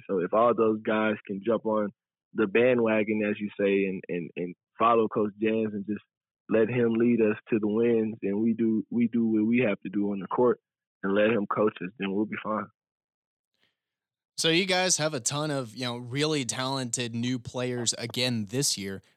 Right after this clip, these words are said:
Speaker 2: but so far, who's a new name that has really impressed you, you know, in practice, in scrimmages and all that stuff, impressed you to the point where you think, you know,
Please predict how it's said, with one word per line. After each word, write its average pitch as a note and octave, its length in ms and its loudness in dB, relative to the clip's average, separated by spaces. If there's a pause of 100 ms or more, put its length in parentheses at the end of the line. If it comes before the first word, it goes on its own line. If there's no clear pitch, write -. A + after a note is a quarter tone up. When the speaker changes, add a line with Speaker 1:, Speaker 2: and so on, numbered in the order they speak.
(180)
Speaker 2:
but C#3+ 320 2
so G#3 400 2
far, B2+ 480 2 (260)
who's G3 260 4
a C#4 60 4
new D#3+ 320 4
name C3 460 -2 (300)
that C3+ 180 -2
has B2+ 240 -2
really D#3 480 0
impressed C3+ 540 -4
you, A2+ 420 -4
you A#2+ 120 -10
know, G#2+ 180 -2
in B2+ 200 -6
practice, B2 540 -6
in B2 140 -4
scrimmages A#2+ 500 -4
and A#2+ 100 -4
all A2+ 120 -6
that A2+ 160 -8
stuff, A2+ 260 -6 (320)
impressed C#3 460 -2
you E3 100 0
to D3 160 -4
the C3 80 -4
point C#3+ 420 -4
where B2 140 0
you A#2+ 240 -2
think, B2 400 -4
you A#2+ 60 -4
know, G2+ 200 -4